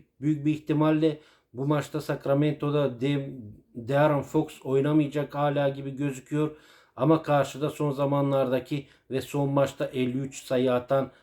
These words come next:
Joel Embiid'in olağanüstü formuyla beraber Tyrese Maxey'nin yokluğuna rağmen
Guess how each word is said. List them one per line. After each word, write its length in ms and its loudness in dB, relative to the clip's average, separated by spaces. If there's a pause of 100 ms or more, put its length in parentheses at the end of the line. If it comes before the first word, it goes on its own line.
(180)
Joel 320 2
Embiid'in 640 0
olağanüstü 560 -2
formuyla 640 0
beraber 480 0 (380)
Tyrese 420 2
Maxey'nin 420 -2
yokluğuna 640 0
rağmen 420 0